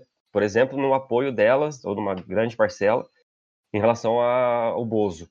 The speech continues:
Bozo. E aí criticar como se fosse um problema e como se fosse, até um comentarista da, da Globo News esses dias atrás mandou o,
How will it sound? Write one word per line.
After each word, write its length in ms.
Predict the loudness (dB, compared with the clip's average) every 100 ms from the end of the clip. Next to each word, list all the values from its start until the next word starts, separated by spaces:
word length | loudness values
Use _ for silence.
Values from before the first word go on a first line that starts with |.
| _ -10
Bozo. 640 | -2 0 0 2 0 0 -2 _ _ _ _ _ _ -2
E 120 | 2
aí 240 | 4 2
criticar 880 | 0 -2 -2 -6 -4 2 2 0 -4
como 160 | -6 -6
se 60 | -6
fosse 160 | -8
um 60 | -4
problema 640 | -2 -2 0 2 2 2
e 40 | -2
como 160 | -2
se 80 | -4
fosse, 240 | -6 -6 -12 -14 -4
até 280 | -2 2 2
um 180 | 2
comentarista 520 | 2 0 0 0 -2 -2
da, 160 | 0
da 100 | 0
Globo 240 | -2 -4 -2
News 140 | -4
esses 180 | -4 -4
dias 180 | 0 2
atrás 200 | 2 4
mandou 440 | 2 2 0 0
o, 280 | -2 -4